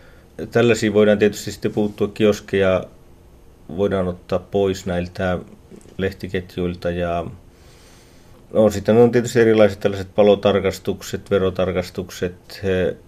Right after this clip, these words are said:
ja muut, joita voidaan tehdä, vaikka ei sitten mitään varsinaista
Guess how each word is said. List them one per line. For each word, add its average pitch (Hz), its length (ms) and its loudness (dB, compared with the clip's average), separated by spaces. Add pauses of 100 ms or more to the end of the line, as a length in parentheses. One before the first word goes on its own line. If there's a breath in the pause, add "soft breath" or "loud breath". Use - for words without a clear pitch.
(220)
ja 87 140 -4
muut, 98 760 -6 (460)
joita 95 280 -2
voidaan 101 280 2
tehdä, 101 280 2
vaikka 95 280 -4
ei 95 60 -2
sitten 92 320 -6
mitään 90 540 -4 (300)
varsinaista 90 720 -6